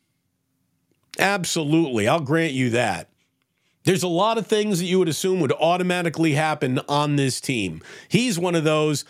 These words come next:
I'm gonna have to see it to believe it, guys. Liability?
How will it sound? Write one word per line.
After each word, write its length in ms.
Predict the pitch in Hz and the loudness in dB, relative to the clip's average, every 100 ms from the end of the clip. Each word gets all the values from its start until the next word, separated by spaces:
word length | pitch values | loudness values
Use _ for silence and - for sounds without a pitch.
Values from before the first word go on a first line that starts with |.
| - _ - | -18 _ 0
I'm 200 | 151 165 | 2 2
gonna 120 | 147 | 0
have 220 | 147 131 | -2 -2
to 80 | 117 | -4
see 280 | - 156 131 | -4 -4 -4
it 180 | - _ _ _ _ _ _ _ _ - | -6 _ _ _ _ _ _ _ _ -4
to 80 | 160 | -2
believe 360 | 135 139 165 113 | 2 2 2 0
it, 120 | 90 | -2
guys. 480 | 98 67 - - - _ _ _ _ _ _ _ _ _ _ _ _ _ _ _ _ _ _ _ _ _ _ _ _ _ _ _ _ _ _ _ _ _ _ _ _ _ _ _ _ _ _ _ _ _ _ _ _ _ - | -4 -4 -8 -10 -10 _ _ _ _ _ _ _ _ _ _ _ _ _ _ _ _ _ _ _ _ _ _ _ _ _ _ _ _ _ _ _ _ _ _ _ _ _ _ _ _ _ _ _ _ _ _ _ _ _ -6
Liability? 960 | 120 165 202 202 156 208 220 240 233 | 2 2 2 0 0 0 0 -2 -4